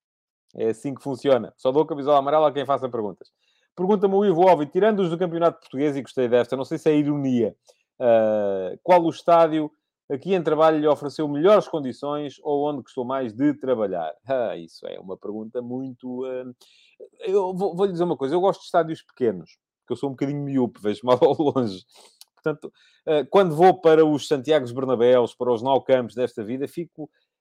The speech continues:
ah, sinto sempre mais dificuldade. Em Portugal, o estádio onde eu gosto mais, ou gostava, que já lá não vou há muito tempo, de ver futebol, imagine, é o estádio do Bessa.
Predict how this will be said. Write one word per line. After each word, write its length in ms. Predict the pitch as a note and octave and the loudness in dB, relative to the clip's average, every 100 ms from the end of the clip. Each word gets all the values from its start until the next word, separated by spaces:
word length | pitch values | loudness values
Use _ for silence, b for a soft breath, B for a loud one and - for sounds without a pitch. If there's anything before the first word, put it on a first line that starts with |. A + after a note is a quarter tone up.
| _ - | _ -4
ah, 180 | D3+ D3 | -2 -2
sinto 280 | - F#3 | -4 -6
sempre 260 | - F3+ D#3 | -4 -6 -2
mais 220 | E3+ D3 | -2 -2
dificuldade. 580 | C#3 D3+ B2+ A#2+ G2+ D#2 _ _ _ _ _ _ _ _ _ _ _ - | -4 -8 -8 -4 -4 -4 _ _ _ _ _ _ _ _ _ _ _ -2
Em 120 | E3+ | -2
Portugal, 680 | E3 F3+ F3 C#3+ G#2 F#2+ - _ _ _ - | 0 -2 2 4 4 0 -8 _ _ _ -12
o 100 | D#3+ | -8
estádio 340 | - G#3 F#3 | 2 2 4
onde 80 | F3 | 2
eu 80 | D#3+ | 4
gosto 280 | D#3+ - D3+ | 4 2 0
mais, 360 | C3 A2 - | 2 0 -4
ou 100 | A2+ | -10
gostava, 400 | G2 - C3 G2+ | -8 0 2 2
que 60 | G#2 | 0
já 100 | G#2+ | 0
lá 140 | G#2+ | 0
não 100 | A2 | -2
vou 160 | G2+ A2 | -4 -4
há 60 | |
muito 260 | G2+ G#2 - | -4 -10 -12
tempo, 220 | G2+ E2+ _ _ _ - | -14 -14 _ _ _ -10
de 80 | C#3 | -2
ver 200 | D#3+ C3+ | 0 0
futebol, 480 | - A#2+ B2 C3 | -4 0 2 2
imagine, 420 | C3 C3+ A2 C#3 C#3+ | 0 -6 -6 -6 -6
é 40 | |
o 40 | |
estádio 300 | C3 D3 C3 | -4 -4 -4
do 100 | C3 | -4
Bessa. 340 | A#2+ G#2+ - | -2 -2 -4